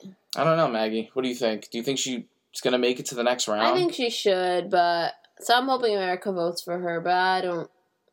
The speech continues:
Speaker 2: I don't really have my hopes set high. I mean, it's possible.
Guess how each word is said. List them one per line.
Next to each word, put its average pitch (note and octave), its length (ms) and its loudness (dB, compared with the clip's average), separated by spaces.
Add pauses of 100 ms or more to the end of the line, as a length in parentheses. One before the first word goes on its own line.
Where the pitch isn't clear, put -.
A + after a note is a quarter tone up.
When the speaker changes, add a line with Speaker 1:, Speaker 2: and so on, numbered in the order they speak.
(440)
Speaker 2:
I A#3 140 6
don't A#3 100 4
really G#3 180 4
have G3 240 2
my F3+ 220 0
hopes F#3+ 440 0
set - 280 0
high. D#3+ 460 2
I F#3+ 60 -2
mean, A3+ 140 2
it's C4 140 -6
possible. F3+ 960 0